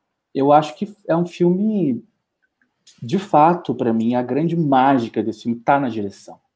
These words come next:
Tá no olhar da Chloe Zhao pra esses, pra esses personagens, pra essas pessoas reais, né? E pela forma como ela coloca tudo num lugar muito horizontal. Não tem Frances McDormand, grande atriz, ou David Stratton, ator e tal.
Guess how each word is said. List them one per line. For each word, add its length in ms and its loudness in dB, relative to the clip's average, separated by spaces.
Tá 180 6
no 60 2
olhar 220 2
da 100 0
Chloe 260 -4
Zhao 220 -4
pra 100 -10
esses, 220 -14
pra 140 -8
esses 160 -12
personagens, 960 -14
pra 220 -8
essas 180 -6
pessoas 400 -6
reais, 640 -6
né? 320 0
E 420 8
pela 180 4
forma 280 2
como 280 2
ela 160 6
coloca 280 0
tudo 200 0
num 200 2
lugar 260 2
muito 360 4
horizontal. 720 2
Não 100 -2
tem 220 -4
Frances 520 -2
McDormand, 640 2
grande 320 0
atriz, 500 0
ou 80 0
David 300 -2
Stratton, 480 -2
ator 380 -2
e 40 -18
tal. 380 0